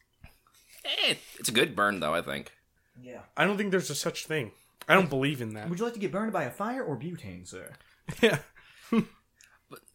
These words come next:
Speaker 1: actually, no, I got a better, I got a better fucking story for you. So, twenty-first birthday.
Speaker 2: Whose?
Speaker 1: All right, mine.
Speaker 2: Yours.
Speaker 1: This is my twenty-first birthday. Now, I would like to have it on note that I didn't drink until I was twenty-one.
Speaker 2: Okay.
Speaker 1: I, I had tasted liquor here and there.
Speaker 3: Liar.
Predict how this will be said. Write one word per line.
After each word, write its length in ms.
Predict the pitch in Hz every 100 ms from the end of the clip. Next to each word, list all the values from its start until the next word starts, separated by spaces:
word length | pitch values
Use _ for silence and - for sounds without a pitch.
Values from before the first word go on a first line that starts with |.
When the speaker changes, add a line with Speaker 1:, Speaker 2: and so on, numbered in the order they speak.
| - -
Speaker 1:
actually, 240 | 156 156 113
no, 100 | 110
I 100 | 165
got 100 | 92
a 20 |
better, 220 | 101 95 -
I 80 | 143
got 100 | 90
a 40 |
better 160 | 87 90
fucking 220 | 71 76
story 200 | - 71
for 140 | -
you. 160 | 69 67 - _ _ _
So, 360 | - 233 139 - - _ _
twenty-first 480 | - 226 214 170 143
birthday. 440 | 113 95 - 50 - _ _ _ _ _ _ -
Speaker 2:
Whose? 80 | 143
Speaker 1:
All 60 |
right, 80 | 80 - _ _ -
mine. 380 | 101 92 80 -
Speaker 2:
Yours. 540 | 175 208 127 - - -
Speaker 1:
This 120 | 117
is 60 | 123
my 160 | 127
twenty-first 460 | 127 151 156 165 139
birthday. 240 | 120 107
Now, 280 | 85 107 90 - - - - -
I 80 |
would 100 | 277
like 140 | 247 165
to 100 | 135
have 160 | 135 131
it 60 |
on 120 | 117 107
note 240 | 113 -
that 120 | 110 156
I 80 |
didn't 200 | 226 120
drink 280 | 92 104 85
until 220 | 82 92
I 60 | 73
was 120 | 67
twenty-one. 460 | - 78 62 60 55 _ _ _ _ - 175
Speaker 2:
Okay. 100 | 208
Speaker 1:
I, 180 | 220 -
I 100 | 240
had 160 | 214 -
tasted 540 | - 208 - 247 214
liquor 380 | 226 233 233 220
here 200 | 214 226
and 140 | 220
there. 200 | 226 233
Speaker 3:
Liar. 320 | 220 - 220